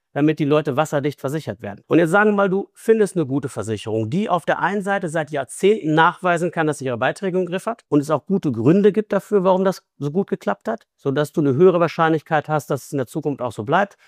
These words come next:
Du kontrollierst auch peinlich genau das Kleingedruckte, verstehst auch in der Tiefe, was dort steht. Ja, verstehst zum Beispiel,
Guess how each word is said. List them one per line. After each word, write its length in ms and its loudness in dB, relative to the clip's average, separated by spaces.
Du 80 -4
kontrollierst 560 0
auch 140 -4
peinlich 400 2
genau 240 4
das 100 0
Kleingedruckte, 560 0
verstehst 500 0
auch 120 0
in 80 0
der 100 -2
Tiefe, 300 -4
was 160 -6
dort 200 -8
steht. 400 -4
Ja, 120 0
verstehst 400 -2
zum 120 0
Beispiel, 440 2